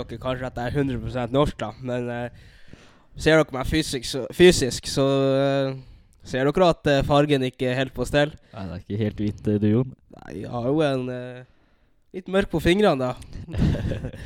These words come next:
Speaker 1: Nei, da er jeg jo, eh, født og oppvokst i Norge da. Jeg har, eh, jeg er født i Bodø,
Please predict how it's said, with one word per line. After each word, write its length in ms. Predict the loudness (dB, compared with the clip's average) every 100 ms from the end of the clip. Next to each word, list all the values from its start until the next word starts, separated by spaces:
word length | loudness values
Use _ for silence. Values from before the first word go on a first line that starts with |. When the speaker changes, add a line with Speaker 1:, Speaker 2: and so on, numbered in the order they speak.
| -16 -18 _ -14
Speaker 1:
Nei, 140 | -10
da 100 | -8 -4
er 60 | -2
jeg 60 |
jo, 120 | 0 0
eh, 200 | -2 -6 -12 _ _ _ _ _ _ _ _ _ -2
født 240 | -2 0
og 80 | -4
oppvokst 360 | 0 0 2 0
i 40 |
Norge 300 | 4 4 4
da. 140 | 2 0 -8 -20 _ _ _
Jeg 340 | -16 -12 -8 -4
har, 220 | -4 -2
eh, 420 | -2 -2 -2 -6 -10 -18 -20 -20 _ -18
jeg 60 |
er 20 | -8
født 240 | -6 -6
i 60 | -8
Bodø, 280 | -6 -4